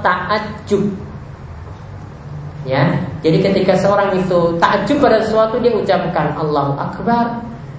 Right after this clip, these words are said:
Ketika dia takjub pada sesuatu, dia ucapkan, "Subhanallah."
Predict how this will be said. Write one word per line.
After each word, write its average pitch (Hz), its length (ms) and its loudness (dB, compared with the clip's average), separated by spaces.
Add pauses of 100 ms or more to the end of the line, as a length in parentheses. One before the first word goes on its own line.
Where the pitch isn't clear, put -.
(180)
Ketika 165 400 0
dia 185 160 4
takjub 220 400 0
pada 185 240 4
sesuatu, 180 320 -2
dia 190 160 2
ucapkan, 170 560 0 (400)
"Subhanallah." 135 960 -2